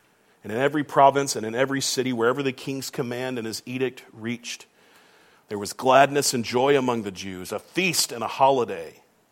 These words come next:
And all of that over a de-, deliverance that's only a type of the one that you've begun to experience.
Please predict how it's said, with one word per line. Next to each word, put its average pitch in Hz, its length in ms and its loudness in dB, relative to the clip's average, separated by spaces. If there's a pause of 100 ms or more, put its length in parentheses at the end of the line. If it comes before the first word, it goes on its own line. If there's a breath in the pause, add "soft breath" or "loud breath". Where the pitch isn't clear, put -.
(2250)
And 90 120 -20
all 143 240 -6
of 131 100 -10
that 135 220 -8
over 120 300 -8
a 117 40 -6
de-, 107 220 -4
deliverance 107 680 -8
that's - 180 -10
only 123 240 -8
a 92 60 -10
type - 500 -10 (760 soft breath)
of 101 120 -10
the 104 80 -6
one 101 280 -6
that 85 100 -12
you've 120 240 -10
begun 98 300 -10
to - 160 -16
experience. - 880 -16